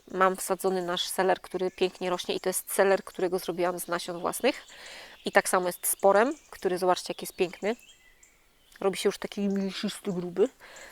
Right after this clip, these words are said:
Także jestem z siebie bardzo zado-, zadowolona, jestem z siebie bardzo dumna, że udało mi się zrobić seler i por z własnych nasion. Nie wo-, nie własnych, ze skupionych nasion. Z takich nie, nie moich.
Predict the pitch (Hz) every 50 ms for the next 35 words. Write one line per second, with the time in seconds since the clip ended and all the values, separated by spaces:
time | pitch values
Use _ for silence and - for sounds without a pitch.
0 | - - - 175 170 180 196 202 196 202 - - - 196 190 - - 190 180 185
1 | 196 190 185 180 180 170 170 175 165 165 - 180 170 185 180 180 165 175 190 233
2 | 269 240 233 - - 185 - - - 180 175 - 202 196 - - - 175 - -
3 | 220 247 320 - 330 240 220 196 185 196 240 277 294 247 - - - - 185 202
4 | 190 - - - - - 202 214 240 247 - 180 190 180 - - - - 170 185
5 | - 202 - - - - - - - - 190 185 196 170 170 - - - 202 -
6 | - 269 285 262 - - - - 190 _ _ - 214 208 - - 214 226 240 196
7 | 160 - - - - 196 - - - 202 - - - - - - - 185 180 175
8 | - - - - - - - - - 202 - - - - - - _ _ - 175
9 | - - - - 254 247 214 208 220 226 202 - - - - -